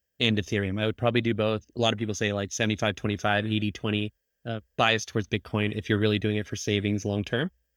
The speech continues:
Um, don't put a lot of money in there if you're worried about the money you're putting in. Of course, not financial advice, but it's Coinbase or Robinhood is safe,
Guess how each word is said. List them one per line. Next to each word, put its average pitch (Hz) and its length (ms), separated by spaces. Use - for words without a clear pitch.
Um, 110 340
don't 123 160
put 127 100
a 123 40
lot 120 120
of 117 60
money 117 180
in 117 80
there 120 200
if 113 180
you're 107 320
worried 113 260
about 107 200
the 107 60
money 104 180
you're 101 120
putting 107 240
in. 143 280
Of - 80
course, 131 320
not 110 220
financial 110 420
advice, 101 400
but 117 100
it's 113 100
Coinbase 127 520
or 113 120
Robinhood 104 520
is 101 300
safe, 120 480